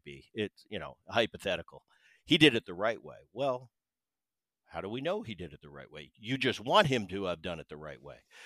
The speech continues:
So it, it, it seems like home runs, um, that puts you in that category. If you train in the gym, if you look a certain way,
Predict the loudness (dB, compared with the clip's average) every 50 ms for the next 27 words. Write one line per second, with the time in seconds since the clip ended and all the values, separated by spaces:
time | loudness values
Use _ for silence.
0 | -18 -4 6 8 10 10 10 6 2 2 2 0 0 0 0 -2 -2 -2 0 6
1 | 8 8 8 8 4 2 2 2 4 4 6 6 6 6 4 0 -6 -10 -12 -14
2 | _ -20 -20 -20 -20 -20 _ _ _ -2 4 6 8 8 8 6 4 0 -4 -10
3 | -20 _ _ _ _ _ _ _ _ _ _ _ _ _ _ -2 8 8 8 8
4 | 8 2 -2 0 0 0 -2 -2 0 2 2 2 2 2 2 4 4 4 2 0
5 | -4 -4 -2 0 -2 -2 -2 -8 -12 -12 -6 0 2 4 4 4 4 2 0 -2
6 | -2 -4 -2 2 2 2 2 2 -2 -6 -10 -12 _ -8 -8 -6 -2 -2 -2 -2
7 | -2 -8 -8 -8 -4 -4 -4 -4 -6 -8 -10 -4 0 2 2 2 2 0 -4